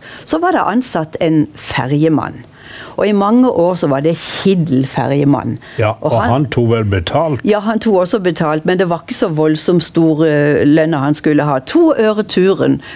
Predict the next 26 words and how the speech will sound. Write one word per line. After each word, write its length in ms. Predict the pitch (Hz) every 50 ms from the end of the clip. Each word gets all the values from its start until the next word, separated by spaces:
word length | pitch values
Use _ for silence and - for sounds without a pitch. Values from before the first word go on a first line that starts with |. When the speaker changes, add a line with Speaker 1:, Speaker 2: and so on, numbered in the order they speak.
| - -
Speaker 1:
kostet 460 | - 175 160 147 - - 170 156 156
det, 100 | 156 143
og 100 | - 156
ble 120 | 170 170 165
rodd 320 | 165 165 175 170 156 - - - - - - - - -
mellom 540 | - 180 180 175 175 175 165 160 156 156 - -
Odderøya 680 | 160 160 156 160 143 156 156 156 156 143 143 143 - -
og, 280 | - 143 143 143 147 - -
og, 460 | - - 147 147 143 143 143 139 - -
og 80 | - 147
selve 360 | - - 139 131 139 143 143
byen. 500 | 135 139 143 143 147 143 127 - - 160 156 - - - - - - - - - - -
Etter 240 | 185 180 - 196
han 220 | 156 190 214 240 233
kom 220 | 233 180 156 160
der 160 | 151 143 -
andre 340 | 131 98 151 165 160 175 233
ferjemenn. 760 | 233 - - 147 135 135 143 151 151 147 135 127 127 135 131 - - - - - - -
Jens 300 | 170 165 175 165 - - -
Aanensen 640 | 185 175 180 190 208 226 247 254 - - 147 143
skal 200 | 135 - - 160
visst 180 | 147 160 151 -
ha 60 | 165 151
vært 220 | 147 151 151 -
den 100 | - 147
siste, 600 | - - - 208 202 - - - - - 262 302